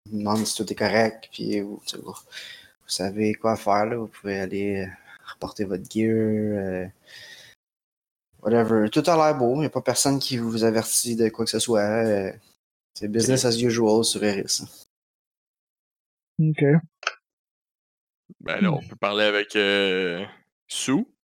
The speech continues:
Speaker 1: Mhm.
Speaker 3: Parce que là, on est revenu.
Speaker 1: Ouais.
Speaker 3: Euh...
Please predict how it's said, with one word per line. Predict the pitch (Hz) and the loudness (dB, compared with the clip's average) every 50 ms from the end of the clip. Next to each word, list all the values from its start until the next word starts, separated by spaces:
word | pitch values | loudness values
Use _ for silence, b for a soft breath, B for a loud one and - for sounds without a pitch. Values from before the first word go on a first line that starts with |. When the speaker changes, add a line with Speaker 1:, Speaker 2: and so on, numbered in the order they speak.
| _ _ _ _ _ _ _ - | _ _ _ _ _ _ _ -6
Speaker 1:
Mhm. | 120 110 120 180 247 269 - _ _ _ _ _ _ _ _ _ | -2 0 0 0 -2 -4 -10 _ _ _ _ _ _ _ _ _
Speaker 3:
Parce | - _ | -10 _
que | - | -4
là, | 98 98 | -2 -2
on | 101 101 | -2 -2
est | 107 98 - - | -2 -4 -2 -2
revenu. | 107 104 104 104 104 98 98 101 113 147 214 - _ _ _ _ _ _ _ _ _ | -4 -4 -4 -6 -4 -4 -4 -4 -6 -8 -8 -12 _ _ _ _ _ _ _ _ _
Speaker 1:
Ouais. | 123 131 - - _ _ _ _ _ _ _ _ _ _ _ _ _ _ _ _ _ _ _ _ _ _ _ _ _ _ _ _ _ _ _ _ _ _ _ _ _ _ _ _ _ _ _ _ _ - - | -6 -6 -6 -6 _ _ _ _ _ _ _ _ _ _ _ _ _ _ _ _ _ _ _ _ _ _ _ _ _ _ _ _ _ _ _ _ _ _ _ _ _ _ _ _ _ _ _ _ _ -16 -14
Speaker 3:
Euh... | - | -12